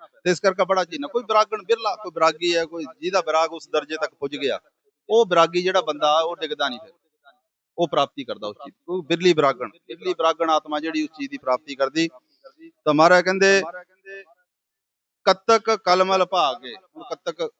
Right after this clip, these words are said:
ਮਹੀਨੇ ਦੱਸਿਆ ਵੀ ਕੱਤਕ ਮਹੀਨਾ ਤਾਂ ਸਾਡੇ ਵਾਸਤੇ ਸੁਹਾਵਾਂ ਹੈ ਜੇ ਇਹਦੇ ਵਿੱਚ ਸਾਡੇ ਪਾਪ ਕਰਮ ਨਾਸ਼ ਹੋ ਜਾਣ, ਅਸੀਂ ਐਸੀ ਯੁਕਤੀ, ਐਸੀ ਭਗਤੀ ਕਰੀਏ ਜਿਹਦੇ ਵਿੱਚ ਸਾਡੇ ਪਾਪ ਕਰਮ ਨਾਸ਼ ਹੋ ਜਾਣ ਪੁਰਾਣੇ,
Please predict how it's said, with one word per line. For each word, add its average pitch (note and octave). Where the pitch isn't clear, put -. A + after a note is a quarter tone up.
ਮਹੀਨੇ C#3+
ਦੱਸਿਆ C#3
ਵੀ F#3
ਕੱਤਕ F3
ਮਹੀਨਾ D#3+
ਤਾਂ F3
ਸਾਡੇ E3
ਵਾਸਤੇ D3+
ਸੁਹਾਵਾਂ C#3+
ਹੈ D#3+
ਜੇ E3+
ਇਹਦੇ F3
ਵਿੱਚ E3+
ਸਾਡੇ D3+
ਪਾਪ D3
ਕਰਮ D3
ਨਾਸ਼ C#3+
ਹੋ C3
ਜਾਣ, C#3
ਅਸੀਂ C#3
ਐਸੀ D3+
ਯੁਕਤੀ, D3+
ਐਸੀ D#3
ਭਗਤੀ C#3+
ਕਰੀਏ D#3
ਜਿਹਦੇ F#3+
ਵਿੱਚ G3
ਸਾਡੇ F#3
ਪਾਪ E3+
ਕਰਮ E3+
ਨਾਸ਼ D#3
ਹੋ D3+
ਜਾਣ E3
ਪੁਰਾਣੇ, B2+